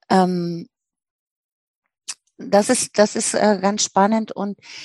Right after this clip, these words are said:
ja, ich bin genau dem, dem Thema gerade beschäftigt und ich finde das auch so wichtig, jetzt zum Beispiel diese Rückmeldung von dir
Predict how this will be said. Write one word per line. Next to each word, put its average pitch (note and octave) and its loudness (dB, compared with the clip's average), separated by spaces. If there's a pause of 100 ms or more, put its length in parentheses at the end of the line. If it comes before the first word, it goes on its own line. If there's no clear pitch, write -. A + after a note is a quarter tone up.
(120)
ja, F3+ 6
ich - -2
bin A#3 4
genau A#3 6 (540)
dem, G3+ -6
dem C#4+ 4
Thema B3 4
gerade G3+ 6
beschäftigt G#3+ 0
und F#3+ -8 (580)
ich - -10
finde A#3 2
das G#3+ -2
auch G3 2
so F#3+ 0
wichtig, G3+ 0
jetzt G3 0
zum G3 -4
Beispiel F#3 0
diese F3+ -2
Rückmeldung F#3+ -2
von F#3 -6
dir A3 2